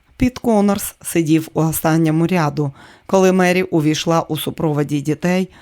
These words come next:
у залі запанувала тиша. На ній був темний костюм та біла блузка. Дітей вдалося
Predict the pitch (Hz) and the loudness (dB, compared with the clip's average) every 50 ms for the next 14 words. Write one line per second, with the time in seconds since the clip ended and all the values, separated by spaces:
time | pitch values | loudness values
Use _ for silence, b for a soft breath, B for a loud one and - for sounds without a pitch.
0 | B B B B B B 156 156 143 156 170 160 160 160 170 156 - 170 - - | B B B B B B -4 -2 0 0 0 0 2 0 0 -2 -2 -6 -4 -2
1 | 151 147 147 143 147 160 143 143 147 160 151 156 - 156 143 135 - - 165 156 | -2 -2 0 0 0 0 0 0 -2 -4 -4 -4 -6 -6 -6 -6 -6 -4 -4 -4
2 | 147 139 - _ _ _ _ _ _ _ b b b b b b b b b b | -6 -8 -12 _ _ _ _ _ _ _ b b b b b b b b b b
3 | b b b b - 170 170 175 196 220 240 247 233 262 262 262 - - 208 202 | b b b b -2 0 2 2 4 2 2 2 0 -2 -4 -2 -2 0 0 2
4 | 208 208 202 202 - 196 175 - - - 156 147 151 151 151 139 b b b b | 2 2 0 0 -2 -4 -4 -4 -4 -4 -2 -2 0 -2 -2 -6 b b b b
5 | b b b _ - 156 143 143 151 147 151 151 156 156 165 165 170 156 143 - | b b b _ -4 -4 -2 0 0 0 0 -2 -2 -2 -4 -4 -4 -4 -4 -6
6 | - - 156 147 143 139 b b b b b b b b - 156 165 180 180 - | -6 -6 -4 -4 -4 -6 b b b b b b b b -8 -2 -2 -2 0 2
7 | 240 247 247 247 - 262 254 240 202 190 196 208 - - 208 208 | 0 0 0 0 0 -2 0 2 2 2 0 0 0 -2 -4 -4